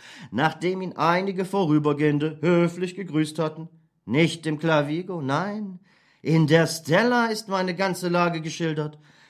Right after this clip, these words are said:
gemalt zum Sprechen.“ Er ging zurück und las dies Stück,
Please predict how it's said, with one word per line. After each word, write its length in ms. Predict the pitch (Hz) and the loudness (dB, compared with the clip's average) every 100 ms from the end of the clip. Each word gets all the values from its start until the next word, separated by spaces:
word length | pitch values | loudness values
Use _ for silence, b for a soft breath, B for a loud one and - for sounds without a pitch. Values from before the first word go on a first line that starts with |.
| b - | b 4
gemalt 680 | 143 156 143 170 226 233 | 6 8 6 6 4 2
zum 240 | - 190 214 | 0 0 0
Sprechen.“ 600 | - 185 180 - 165 165 - _ _ _ _ _ _ _ _ _ | 0 2 2 0 -8 -10 -16 _ _ _ _ _ _ _ _ _
Er 120 | 147 | -2
ging 220 | 151 175 151 | 2 2 2
zurück 400 | - 95 127 147 _ b b | -4 -8 -8 -12 _ b b
und 240 | 165 190 | -4 0
las 300 | 160 131 135 | 2 0 -2
dies 200 | 170 180 | -6 -8
Stück, 300 | - 208 - | -6 -8 -8